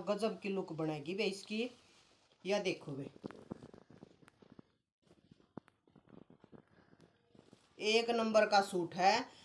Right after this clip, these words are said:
हालांकि इसका रेट बे दो हज़ार प्लस था, फिर बे आप नाइब कती जमा बहुत ज़्यादा discount करके दे रही हूँ बे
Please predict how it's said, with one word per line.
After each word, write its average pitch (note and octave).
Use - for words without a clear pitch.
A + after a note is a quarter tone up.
हालांकि G3+
इसका A#3+
रेट A3
बे G3
दो A3+
हज़ार F3
प्लस G3
था, G3
फिर G#3+
बे G3
आप G3+
नाइब G3
कती G3
जमा F#3+
बहुत F3+
ज़्यादा G#3+
discount A3
करके G#3
दे G3
रही D#3
हूँ D3
बे C#3+